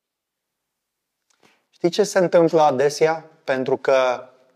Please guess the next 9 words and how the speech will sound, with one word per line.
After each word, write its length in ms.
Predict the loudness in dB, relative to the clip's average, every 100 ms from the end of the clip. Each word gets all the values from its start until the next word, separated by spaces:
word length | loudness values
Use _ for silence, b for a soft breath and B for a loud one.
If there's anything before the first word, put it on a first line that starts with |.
| _ _
nu 180 | -4 -2
suntem 400 | -2 -2 -2 -2
atenți 480 | -2 -2 -4 -4 -6
și 100 | -4
nu 140 | -6
suntem 360 | -6 -4 -4 -2
preocupați 540 | -2 -2 -2 -4 -2
de 80 | -4
dragoste, 880 | -2 -2 0 -4 -4 -2 -2 -4